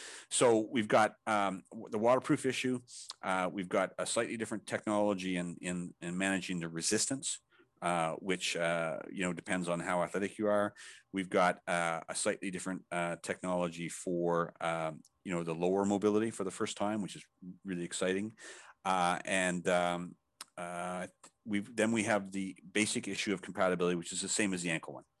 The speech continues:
right? Is that these are all different systems, they're control systems. You know, you, you gotta, you gotta take your subgroup of the things, of the criteria that you have in your shopping list,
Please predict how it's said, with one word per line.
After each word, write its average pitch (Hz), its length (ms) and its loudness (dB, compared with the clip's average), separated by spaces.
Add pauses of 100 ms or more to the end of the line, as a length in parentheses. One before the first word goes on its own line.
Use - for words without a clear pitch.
(140)
right? 85 160 -4
Is 87 160 -4
that 82 140 0
these 101 200 0
are 92 80 4
all 107 140 6
different 107 240 -2
systems, 98 360 -4
they're 90 80 -8
control 95 360 -2
systems. 90 480 -4 (500)
You 87 80 -2
know, 85 220 -2
you, 82 180 -6
you 90 160 -10
gotta, 87 300 2
you 90 100 -8
gotta 87 140 2
take - 260 -2
your 98 80 0
subgroup 117 460 2 (240)
of 90 140 -4
the 90 60 -4
things, 101 320 0
of 87 60 -6
the 85 60 -8
criteria 107 500 0
that 95 120 0
you 82 100 -4
have 101 180 2
in 95 60 -2
your 85 100 -2
shopping 101 380 0
list, 107 260 -4